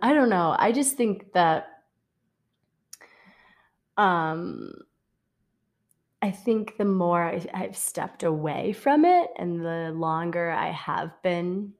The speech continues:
sober and on my personal recovery journey, um, the more I see, the,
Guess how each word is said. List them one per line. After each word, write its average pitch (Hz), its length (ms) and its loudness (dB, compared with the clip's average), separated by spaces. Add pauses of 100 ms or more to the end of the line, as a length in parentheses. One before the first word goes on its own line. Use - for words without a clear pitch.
(100)
sober 214 560 2
and 175 120 0
on 156 340 -4
my 156 460 -6 (260)
personal 170 500 -6
recovery 160 580 -4
journey, 165 640 -8 (760)
um, 185 680 -4 (680)
the 220 120 0
more 185 240 2
I 170 140 0
see, 160 800 -4 (100)
the, 202 340 -4